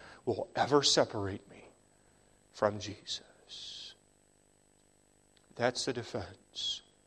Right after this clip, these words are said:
of wisdom. The writer then compares wisdom to money.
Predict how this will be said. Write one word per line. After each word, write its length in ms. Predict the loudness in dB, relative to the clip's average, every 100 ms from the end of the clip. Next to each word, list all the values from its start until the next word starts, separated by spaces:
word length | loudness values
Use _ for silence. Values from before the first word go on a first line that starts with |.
| _ _ _ _ -14
of 140 | -8
wisdom. 420 | -6 -6 -8 -10 -20 _ _ _ _ _ _ _ _ _ _ _ _ _ _ _ _ _ _ _ _ _ _ _ 0
The 100 | 8
writer 340 | 10 10 8
then 280 | 8 6 4
compares 1300 | -2 -4 2 4 4 0 -10 -16 -10 -4 -2 -2 -6 _ _ _ _ _ -20 -20 _ _ _ 0
wisdom 680 | 8 8 8 6 6 4 -6 -10 -14 -20 _ _
to 580 | 0 4 6 4 0 -6 -10 -20 _ _ _ _ -4
money. 460 | 6 6 6 2